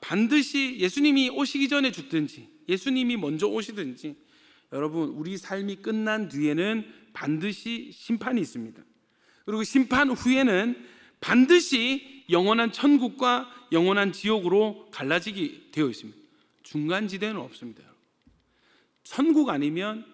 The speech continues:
지옥인 것입니다. 여기서 한번 시험해 볼까요? 저는 지금 죽어도, 오늘 저녁에 집에 돌아가서 당장 죽더라도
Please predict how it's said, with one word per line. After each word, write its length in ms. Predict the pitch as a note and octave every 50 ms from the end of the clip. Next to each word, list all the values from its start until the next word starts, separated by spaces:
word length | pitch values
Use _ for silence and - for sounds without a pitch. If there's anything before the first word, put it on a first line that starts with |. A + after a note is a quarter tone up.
| _ _ _ _ _ _ _
지옥인 480 | - - - F3 G3 B3 C4 G#3 F#3 C3
것입니다. 380 | B2 A#2+ - - _ _ _ _ _ _ _ _ _ _ _ _ _ _ _ _ _ _ _ _ _ _ _ _ _ _ _ _ _ _ _ _ _ _ _ _ _ _ _ _ _ _ _ _ _ _ -
여기서 220 | C4 C4+ A#3 A#3
한번 420 | A#3+ A3+ A#3+ A#3+ A#3 A#3 - -
시험해 300 | E3+ - D#4 D#4 C#4 A#3+ A3
볼까요? 400 | G#3+ - G3+ F3+ D#3+ C#3+ D#3 - - _
저는 540 | - - A#3 A#3+ B3 A#3+ A#3+ A#3+ A#3 A3 A3+ - - _ _ _ _ _ _
지금 480 | - - - C4 C4 D#4+ G4 G4+ G4+ D#4+
죽어도, 560 | A3 C#4 C4+ B3 G3 E3 D#3 B2+ A#2+ B2+ -
오늘 600 | - C#4 F4 F#4+ F#4 F4+ F4+ F4+ F4 E4+ D#4 E4+ - - - - - -
저녁에 440 | - - G#3 A#3 C4+ C#4 B3 A#3+ F#3+
집에 260 | - - B3+ C4 A3
돌아가서 880 | D3+ G#3+ A#3+ A3+ G3 D3+ C#3+ C#3+ C#3 - A#3 A#3 G3 C#3+ A2+ - - - - - _ _ _
당장 580 | - C#3 D3 D#3+ D#3+ D3+ E3 G3 G3+ G3 F#3+ E3+
죽더라도 880 | - - D#3 - G3 F#3+ E3+ C3 A#2 D#3 F3 G3 G3 E3+ C3+ A#2+ B2 -